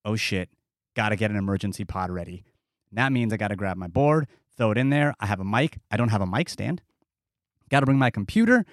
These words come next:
I gotta bring U S B cable. I don't know what to do with my body. It's crazy. It's nuts. And so here I am, literally in my sister-in-law's closet, which has pretty good acoustics, all things considered, sitting down,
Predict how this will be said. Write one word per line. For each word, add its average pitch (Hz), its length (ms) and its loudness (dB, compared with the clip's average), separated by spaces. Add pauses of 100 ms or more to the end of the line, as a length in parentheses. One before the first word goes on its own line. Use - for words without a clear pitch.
(360)
I 120 160 4
gotta 120 260 2
bring 110 160 2
U 123 120 4
S 104 60 0
B 190 140 -2
cable. 202 420 2 (280)
I 120 80 2
don't 156 100 6
know 147 80 6
what 131 80 6
to 117 80 2
do 120 80 2
with 113 80 4
my 104 120 0
body. 190 460 2 (200)
It's - 140 -10
crazy. 107 380 0 (280)
It's 131 120 -6
nuts. 104 400 -2
And 117 120 -6
so 113 80 2
here 170 180 4
I 226 80 6
am, 123 420 2
literally 208 520 4
in 165 80 4
my 135 100 2
sister-in-law's 127 500 2
closet, 98 380 0 (320)
which 120 140 -4
has 143 340 2 (380)
pretty 277 160 0
good 247 140 -2
acoustics, - 500 -4 (160)
all 110 100 2
things 101 240 -2
considered, 110 400 -4 (460)
sitting 208 320 2
down, 127 340 4